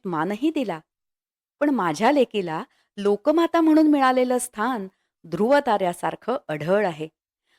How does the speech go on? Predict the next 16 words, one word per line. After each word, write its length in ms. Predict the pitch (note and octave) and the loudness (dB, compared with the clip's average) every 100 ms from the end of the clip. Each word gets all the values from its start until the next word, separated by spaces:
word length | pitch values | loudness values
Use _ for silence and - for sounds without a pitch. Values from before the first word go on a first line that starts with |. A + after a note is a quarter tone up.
| _ _ | _ _
आपल्याच 520 | G#3 G3+ C4 C4+ D#4 - | -6 -6 0 0 0 -2
हयातीत 460 | B3 A3 G#3 A3 A3+ | 0 0 0 -6 -8
देवपदाला 680 | G3 A3+ C#4 C4+ A3+ G#3+ G#3 | -2 0 2 2 0 0 -2
पोचलेली 560 | G3+ F3 - F3 F3 | -4 -6 -6 -10 -10
पुण्यश्लोक 760 | A#3+ G3+ F3 F3 E3+ - F3 G#3+ | -8 -6 -4 -4 -6 -8 -10 -8
मातोश्री. 680 | G3 D#3+ D3+ D#3+ G3+ - F3 - _ _ _ _ _ _ _ _ _ _ _ - | -8 -8 -8 -6 -6 -8 -12 -16 _ _ _ _ _ _ _ _ _ _ _ -10
अशी 200 | G3 G3+ | -8 -6
ही 160 | F#3 | -4
माझी 380 | F#3 D#3+ - F3 | -4 -4 -6 -6
लेक 180 | D#3+ F#3 - | -6 -6 -6
म्हणजे 420 | F3 E3 D#3 G#3+ - | -8 -6 -4 -4 -4
उदात्त 520 | F#3+ F#3 G3+ - - | -4 0 0 -2 0
विचारांचं 760 | C#4+ C4 B3+ A#3 A3 G3 G#3+ B3+ | 0 0 -2 -2 -2 -4 -6 -4
अलौकिक 460 | G3 G#3 A#3+ - D4+ | -4 0 0 -2 -6
व्यक्तिमत्व 640 | - F#3+ - G#3 F#3+ F3 F3 | -4 -6 -4 -6 -6 -6 -6
होतं. 280 | E3 - | -6 -8